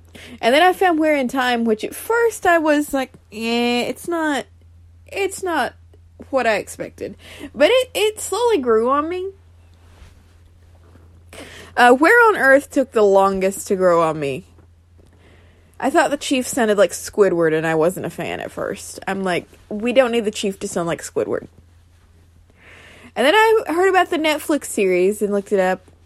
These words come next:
And for those who don't know, the Netflix series, we really get to know Carmen as a person, like, what,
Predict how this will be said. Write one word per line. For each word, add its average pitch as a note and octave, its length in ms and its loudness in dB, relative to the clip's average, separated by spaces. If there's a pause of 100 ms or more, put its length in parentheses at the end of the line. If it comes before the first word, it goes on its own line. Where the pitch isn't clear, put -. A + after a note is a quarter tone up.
(1160)
And B3+ 380 2
for D4+ 100 -2
those G4 220 2
who G#4 80 6
don't F#4+ 160 2
know, C#4+ 140 2
the C4+ 80 4
Netflix E4 400 -2
series, D#4 400 0
we C#4+ 140 0
really C#4+ 280 2
get D4+ 200 -2
to D#4+ 120 -4
know A#3+ 220 0
Carmen G#3+ 560 -2
as G3+ 240 -2
a F#3 40 -2
person, C4 600 -2
like, A3 260 -4
what, G3+ 220 2